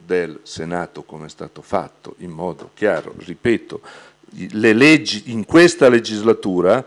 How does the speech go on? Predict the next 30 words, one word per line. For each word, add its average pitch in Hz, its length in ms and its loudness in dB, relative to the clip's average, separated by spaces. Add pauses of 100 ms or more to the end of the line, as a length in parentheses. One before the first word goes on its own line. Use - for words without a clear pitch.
(340)
con 135 220 6
la 135 120 6
nuova 156 400 6
Costituzione, 110 920 0
il 117 220 -8
nuovo 143 340 6
Senato 147 480 2
si 117 140 -10
sarebbe 117 380 0
occupato 113 560 2
grosso 110 340 -2
modo 107 280 -2
del 101 180 -4
tre 107 220 -2
per 95 180 -6
cento 101 400 -4
delle 95 240 -2
leggi, 175 340 2
cioè 180 240 0 (260)
di 190 140 0
alcune 185 380 4
cose 131 240 4
importanti, 90 640 -6 (260)
sul 117 280 -12
resto 82 520 -8 (100)
no. 80 260 -16 (200)
Quindi, 92 380 -8 (640)
eh, - 180 -12
mi 123 180 -10
se-, 156 260 -4